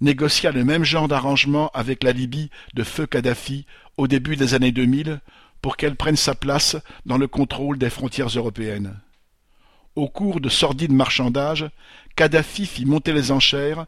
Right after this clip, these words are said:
en alternant encouragement au départ de clandestins et répression contre les migrants. Finalement, à partir de deux mille quatre, des patrouilles navales et aériennes mixtes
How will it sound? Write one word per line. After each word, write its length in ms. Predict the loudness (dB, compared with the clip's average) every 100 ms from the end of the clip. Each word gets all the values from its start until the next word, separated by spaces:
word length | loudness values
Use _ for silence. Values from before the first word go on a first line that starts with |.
| -16 -20 -10
en 140 | 0 2
alternant 640 | 2 0 -2 0 2 0 0
encouragement 760 | -2 -2 0 0 2 0 -2 -2
au 100 | -2
départ 400 | 0 0 0 -2
de 80 | -2
clandestins 640 | -2 -2 -4 -4 -2 -2 -6 -20 -8
et 120 | -2
répression 600 | 0 0 -2 0 2 2
contre 260 | 0 -2 -2
les 120 | 0
migrants. 400 | 0 -2 -8 -10 -12 _ _ _ _ _ _ _ _ _
Finalement, 600 | -4 2 4 4 2 -2 -10 _ _ _
à 100 | -6
partir 340 | -2 -2 -2 -4
de 80 | 0
deux 120 | 2
mille 200 | 2 0
quatre, 380 | -2 -2 -4 -12 -16 -20 -4
des 120 | -2
patrouilles 440 | 0 -2 -2 0
navales 380 | 2 4 2 0 0
et 40 | 0
aériennes 440 | 0 -2 0 2
mixtes 420 | 2 0 -6 -6